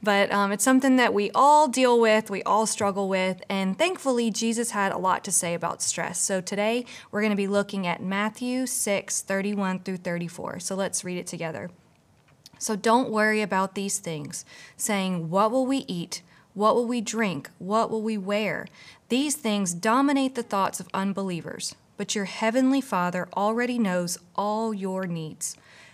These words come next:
Seek the kingdom of God above all else and live righteously, and he will give you everything you need.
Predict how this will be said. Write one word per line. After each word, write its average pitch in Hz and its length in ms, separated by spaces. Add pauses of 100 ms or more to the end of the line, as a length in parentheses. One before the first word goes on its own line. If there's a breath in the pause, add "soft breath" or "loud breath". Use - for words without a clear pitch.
Seek 269 380
the 320 100
kingdom 262 400
of 262 80
God 165 360
above 185 600
all 185 260
else - 400
and 202 240
live 214 320
righteously, 175 720 (380 loud breath)
and 202 160
he 254 360
will 240 180
give 190 260
you 185 300
everything 233 840
you 202 160
need. 156 300